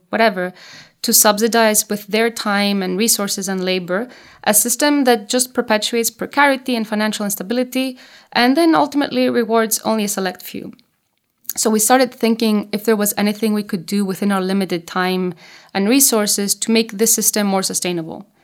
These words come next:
And the initial idea was to create a collective fund through which we could, uh, give financial support to anyone, mainly from the art world,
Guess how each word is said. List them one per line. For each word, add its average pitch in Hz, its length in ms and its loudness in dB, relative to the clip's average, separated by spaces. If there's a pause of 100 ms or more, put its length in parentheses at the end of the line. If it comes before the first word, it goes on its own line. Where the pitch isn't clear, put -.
(380)
And 226 140 4
the 226 60 6
initial 247 260 4
idea 262 540 4
was 247 240 2
to - 160 -6
create 226 500 -2
a 214 80 0
collective 208 480 -4
fund 214 500 -2
through - 180 -4
which 208 280 -2
we 220 80 -4
could, 196 340 -4
uh, 180 200 0 (400)
give 269 180 2
financial 214 420 2
support 220 520 -2
to 214 240 -2
anyone, 214 960 0
mainly 233 420 4
from 214 220 0
the 208 160 0
art 202 320 2
world, 185 440 -2